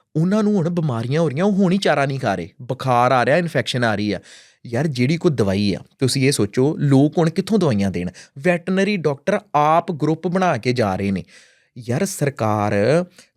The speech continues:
ਜਿੱਥੋਂ ਵੈਟਰਨਰੀ ਡਾਕਟਰਾਂ ਨੂੰ ਪਿੱਛੋਂ ਸਪਲਾਈ ਆਉਂਦੀ ਆ, ਜਿਹੜੇ ਨ-, ਨਾਰਮਲ ਐਂਟੀਬਾਇਓਟਿਕਸ ਜਾਂ ਫਿਰ ਬੁਖਾਰ ਦੀਆਂ ਦਵਾਈਆਂ ਨੇ, ਬ-, ਪਸ਼ੂਆਂ ਨੂੰ ਤੇ ਜ਼ਿਆਦਾ ਬਿਮਾਰੀਆਂ ਵੀ ਜਿਹੜੀਆਂ ਨੇ, ਇਹਨਾਂ ਨੂੰ ਇੱਕ ਮਤਲਬ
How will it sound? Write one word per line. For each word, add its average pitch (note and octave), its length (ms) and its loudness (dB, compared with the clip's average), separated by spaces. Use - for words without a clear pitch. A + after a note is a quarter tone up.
ਜਿੱਥੋਂ C#3+ 540 0
ਵੈਟਰਨਰੀ B2+ 380 2
ਡਾਕਟਰਾਂ A2 400 -2
ਨੂੰ B2 100 -2
ਪਿੱਛੋਂ C3+ 220 -4
ਸਪਲਾਈ G2+ 380 -2
ਆਉਂਦੀ G2 320 -2
ਆ, F2 160 -4
ਜਿਹੜੇ C3 280 4
ਨ-, D3 160 0
ਨਾਰਮਲ B2 520 2
ਐਂਟੀਬਾਇਓਟਿਕਸ B2+ 680 0
ਜਾਂ C3 140 2
ਫਿਰ E3 120 0
ਬੁਖਾਰ B2+ 400 -2
ਦੀਆਂ C3 220 -2
ਦਵਾਈਆਂ G2 360 -2
ਨੇ, F2 120 -6
ਬ-, - 280 -20
ਪਸ਼ੂਆਂ G3+ 280 0
ਨੂੰ G#3+ 120 -2
ਤੇ A#3 80 -2
ਜ਼ਿਆਦਾ F3+ 260 2
ਬਿਮਾਰੀਆਂ F3 520 0
ਵੀ A3+ 100 0
ਜਿਹੜੀਆਂ F#3+ 340 0
ਨੇ, F#3 140 0
ਇਹਨਾਂ G3+ 320 2
ਨੂੰ A3 120 2
ਇੱਕ F#3+ 200 0
ਮਤਲਬ G3 460 2